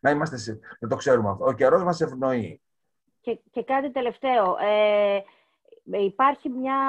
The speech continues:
Speaker 2: ε, κινητοποίηση για την ίδρυση του, ενός μουσείου στην Ελλάδα. Ε,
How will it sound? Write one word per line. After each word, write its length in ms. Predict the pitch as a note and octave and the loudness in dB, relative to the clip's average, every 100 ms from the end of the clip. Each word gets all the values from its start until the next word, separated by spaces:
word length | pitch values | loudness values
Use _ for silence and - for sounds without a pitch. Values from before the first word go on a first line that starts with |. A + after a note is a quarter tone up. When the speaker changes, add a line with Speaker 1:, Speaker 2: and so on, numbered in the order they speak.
| C4 B3 A3+ G3 - | 0 -2 -4 -8 -10
Speaker 2:
ε, 100 | G#3 | -10
κινητοποίηση 960 | - A3+ A3 G#3+ F3+ A#3+ B3+ C#4+ - | -6 -6 -2 -4 -4 -6 -4 -8 -8
για 140 | D4 B3 | -8 -8
την 200 | B3 A#3+ | -8 -8
ίδρυση 580 | C4+ C#4+ C#4+ _ C#4+ A3+ | -8 -8 -10 _ -14 -10
του, 340 | B3+ B3+ B3 A#3+ A#3+ A#3 B3 | -8 -4 -2 0 0 0 -2
ενός 180 | C#4+ | -4
μουσείου 720 | C#4+ C4+ - D4+ C4+ F#3 D#3+ E3 | -4 -8 -6 -4 -2 -2 -4 -10
στην 260 | _ G3+ | _ -6
Ελλάδα. 720 | F#3+ G3 F#3 F3+ E3+ D#3+ D3+ _ | -4 0 0 0 -6 -10 -12 _
Ε, 220 | - F#3+ | -6 -6